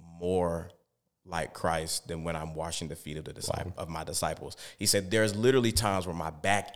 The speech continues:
Speaker 1: aches and my hands hurt and I wanna stop.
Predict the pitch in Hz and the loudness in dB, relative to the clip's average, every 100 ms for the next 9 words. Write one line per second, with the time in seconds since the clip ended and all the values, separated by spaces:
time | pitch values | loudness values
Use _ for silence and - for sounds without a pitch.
0 | - 104 98 - - - - - - - | 0 2 0 0 0 0 -4 -14 -18 -2
1 | 95 90 85 - - 107 104 101 107 104 | 0 2 2 2 2 2 4 2 4 4
2 | 101 - - - 104 92 90 101 110 95 | 4 0 -6 -2 4 4 4 4 4 4
3 | - - 98 90 - | 2 4 4 4 -2